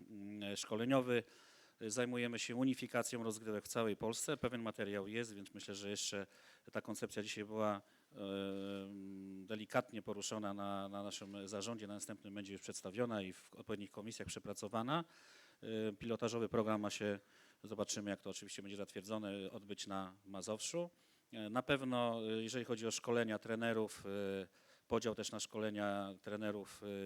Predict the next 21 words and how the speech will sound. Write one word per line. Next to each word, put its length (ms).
e, 40
dzieci 320
i 20
młodzieży, 600
e, 300
piłki 300
seniorskiej, 800
e, 880
bramkarzy 800
oddzielnego, 580
zupełnie 360
taka 200
specyfikacja 720
nowa, 340
ale 80
to 100
wszystko 280
jest 100
zgodne 380
oczywiście 520
z, 120